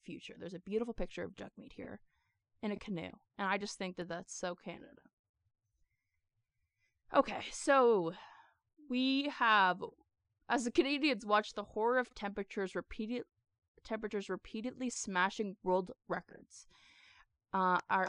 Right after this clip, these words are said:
out-of-control wildfires endanger lives and communities. Smoke from fires hundreds of kilometers away blanket a ma-, blanketed major cities across the country and have excessive heat that have taken hundreds of lives.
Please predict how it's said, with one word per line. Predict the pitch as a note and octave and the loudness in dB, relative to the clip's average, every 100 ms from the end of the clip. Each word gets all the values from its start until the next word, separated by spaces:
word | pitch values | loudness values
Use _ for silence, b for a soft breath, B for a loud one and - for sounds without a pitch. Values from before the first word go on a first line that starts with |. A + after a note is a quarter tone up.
| - | 2
out-of-control | G3+ B3 - B3 - A3 G3 | 2 2 0 -4 0 0 0
wildfires | F#3 F#3 G#3 G#3+ B3+ A#3+ A#3+ A#3+ A#3+ | 2 2 2 2 0 2 2 0 -2
endanger | F#3+ F#3 F3 F3 F3 | -6 -2 -2 -2 -4
lives | F3 F#3+ F#3 G3 | -4 -2 -2 -2
and | G3+ G3 | -6 -8
communities. | F#3+ F3 E3+ - G3+ | -6 -6 -8 -10 -12
Smoke | - F3+ F#3 - | -8 -4 -4 -4
from | G3+ | -12
fires | - F#3+ F3+ F3+ F3+ | -6 0 0 0 -2
hundreds | - G3 G#3+ A3+ | -6 -6 -2 -2
of | A#3+ | -4
kilometers | - G3+ F#3 F3+ F3+ | -6 -2 0 0 -2
away | F3 F3 F3 F3+ | -2 -2 -2 -2
blanket | F3+ F3+ F3 F#3 F3 | -4 -4 -4 -4 -6
a | |
ma-, | E3+ E3+ - _ _ - | -6 -8 -12 _ _ -8
blanketed | G3+ G3+ G#3+ G#3+ F3+ | -4 -2 -2 -4 -4
major | F3+ F#3 F#3 G#3+ B3+ | -4 -4 -4 -4 -4
cities | - G3+ F#3+ G3 | -4 -4 -4 -8
across | - D#3+ F3 | -6 -6 -6
the | - | -10
country | - F3 - E3+ F#3 B B B | -12 -10 -6 -6 -6 B B B
and | F#3 F3+ - | -10 -10 -10
have | - F#3+ F#3 | 0 0 0
excessive | F#3 - - G#3+ - A#3 | -4 -8 -4 -4 -4 -10
heat | - G3 G3 - b b b - | -12 -14 -14 -18 b b b -10
that | G3+ | -8
have | - | -8
taken | - G#3 A3 | -2 -2 -2
hundreds | F#3 F#3 E3+ E3+ F3 | -6 -6 -6 -6 -8
of | E3 | -10
lives. | D#3+ - - G#3+ - | -8 -8 -10 -16 -20